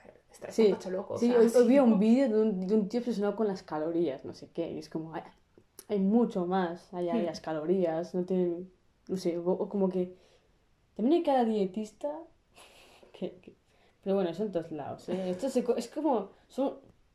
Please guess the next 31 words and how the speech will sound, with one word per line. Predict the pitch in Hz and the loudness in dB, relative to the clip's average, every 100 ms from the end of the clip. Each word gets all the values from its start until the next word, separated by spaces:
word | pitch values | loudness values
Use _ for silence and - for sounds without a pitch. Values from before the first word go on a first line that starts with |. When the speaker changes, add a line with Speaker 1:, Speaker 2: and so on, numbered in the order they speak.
| _ - - | _ -20 -6
Speaker 2:
lo | 214 226 | -2 0
veo | 277 349 | 2 2
como | - 247 | 2 -2
una | |
especie | 254 247 269 | 0 0 2
de | 214 | 2
religión | 190 185 185 208 196 | 2 2 2 2 2
rara, | 170 156 165 | -2 -2 -2
¿no? | 170 190 | 0 0
En | 254 | 0
plan | 202 196 | -2 0
de, | 190 | -2
se, | - | -4
se | - 214 | -4 0
cogen | 269 370 320 262 | 2 2 2 2
su, | 240 226 220 196 - - | 2 4 4 2 -2 -20
su | - 208 196 | -4 0 2
Biblia, | 240 277 349 370 370 - _ _ _ _ _ - | 2 2 2 2 -2 -14 _ _ _ _ _ -10
eh, | 180 190 | -4 0
llámale, | 180 196 208 208 | 0 0 0 0
llámale | 190 185 185 180 175 - | 0 0 2 2 0 -2
Biblia, | 180 190 226 | -2 0 0
yo | |
qué | 175 | -2
sé, | 170 160 165 | -4 -4 -2
el, | 165 165 - - - | -2 -4 -16 -12 -4
el | 208 | -2
manual | 196 208 262 | 0 2 2
de | 320 | 0
las | - | -2
calorías, | 185 185 185 165 | 0 2 2 -4